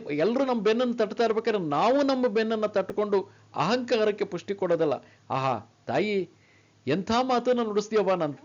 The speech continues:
ಬಾಯಲ್ಲಿ, ಖಂಡಿತವಾಗಿಯೂ ಇದೆಲ್ಲ ನಿನ್ನ ಕೃಪೆನೇ, ನಿನ್ನ ಕೃಪೆಯಿಂದನೇ ಇದೆಲ್ಲ ನಡೀತಾ ಇದೆ." ಈ ಒಂದು ಹ್ಯುಮಿಲಿಟಿ, ಈ ಒಂದು ರೀತಿಯಾದ ವಿನಮ್ರತೆ ನಮ್ಮಲ್ಲಿ ಇದ್ದಿದ್ದೇ ಆದ್ರೆ ಆ ಅಹಂಕಾರ ನೆತ್ತಿಗೇರೋದಿಲ್ಲ. ಇಲ್ಲದಿದ್ರೆ ಏನಾಗುತ್ತೆ, ನಾಲ್ಕು ಜನರ ಮಧ್ಯದಲ್ಲಿ ನಾವು ಮಾತಾಡ್ತಾ ಇರ್ಬೇಕಾದ್ರೆ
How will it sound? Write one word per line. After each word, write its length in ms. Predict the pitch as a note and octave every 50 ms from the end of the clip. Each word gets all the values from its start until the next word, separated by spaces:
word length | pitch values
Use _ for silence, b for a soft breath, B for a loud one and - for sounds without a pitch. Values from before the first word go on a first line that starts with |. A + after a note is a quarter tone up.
| -
ಬಾಯಲ್ಲಿ, 540 | A2+ B2 D#3 F3 F3 D#3+ D3 C#3 A#2+ G2+ - - _ _ _ _ _ _ _ _ _ -
ಖಂಡಿತವಾಗಿಯೂ 680 | - G#3 B3 - D#4 A#3+ B3+ B3+ A#3+ A3+ A3 G#3+ F#3+
ಇದೆಲ್ಲ 260 | D3 D3 D#3 F#3 G#3
ನಿನ್ನ 240 | F#3 D3+ D3+ F#3 G#3+
ಕೃಪೆನೇ, 640 | G#3+ - - D3+ D#3 - F#3 D#3+ D3 C3 A2+ - - - _
ನಿನ್ನ 180 | - G3+ A#3+ C4+ D4+ -
ಕೃಪೆಯಿಂದನೇ 540 | - A3+ A#3 D4 D4 D4 C4+ B3 C4+ B3+ A#3+
ಇದೆಲ್ಲ 260 | G#3+ G#3 G#3 G3 F#3+
ನಡೀತಾ 320 | F3+ E3+ D#3+ D#3 - D#3
ಇದೆ." 360 | C3+ B2+ - - - - - _ -
ಈ 160 | C4 D4+ D#4+
ಒಂದು 380 | D#4 C4 A#3+ A#3+ A#3+ A#3 A3 G3+
ಹ್ಯುಮಿಲಿಟಿ, 540 | - - - C#4 F#4 F#4 C4+ B3 - -
ಈ 140 | C3+ D3 G3+
ಒಂದು 240 | A#3 A#3 A#3 A3+ A3
ರೀತಿಯಾದ 420 | G#3 A3+ A#3+ A#3+ B3 A#3+ A3 F#3+
ವಿನಮ್ರತೆ 600 | F3+ C#3+ D3+ G3 A#3 C#4+ D4 D4+ D#4 D4 - C4 A#3+
ನಮ್ಮಲ್ಲಿ 340 | G#3+ G3 F#3+ F#3+ F3+ E3+ D#3+
ಇದ್ದಿದ್ದೇ 380 | D#3 D#3 F#3+ F#3+ E3 D#3 D#3+
ಆದ್ರೆ 320 | C#3+ C3 A#2+ A2+ G#2+ G#2 B B B B B
ಆ 340 | - F#3 G3+ - - - E3
ಅಹಂಕಾರ 440 | G3+ C4 C#4 C#4 - A#3+ G3+ F#3+ F3+
ನೆತ್ತಿಗೇರೋದಿಲ್ಲ. 800 | E3 C#3 C3+ C3+ - F#3 D3+ C3 C3 A#2+ A#2 G#2+ - G2+ F2+ F2
ಇಲ್ಲದಿದ್ರೆ 400 | A2 D#3 F#3 C4 C4+ A3+ G#3+ A3+
ಏನಾಗುತ್ತೆ, 600 | A3+ A3+ G#3 F3+ E3 D#3+ - C#3 A#2+ G#2+ - B B B B _
ನಾಲ್ಕು 320 | - A2+ B2 B2+ B2 - G2+
ಜನರ 320 | - C3+ F3+ A3+ C#4 D4
ಮಧ್ಯದಲ್ಲಿ 440 | B3 A3+ G#3 F#3+ A3 G3 G#3 G3+ G3
ನಾವು 160 | F3 D3+ C3
ಮಾತಾಡ್ತಾ 460 | A2+ A2 D3+ B3 - G#3+ G3 - F3
ಇರ್ಬೇಕಾದ್ರೆ 720 | D#3+ D#3 D3 C#3+ C#3+ D3 C3+ B2+ A#2+ A#2+ - - - -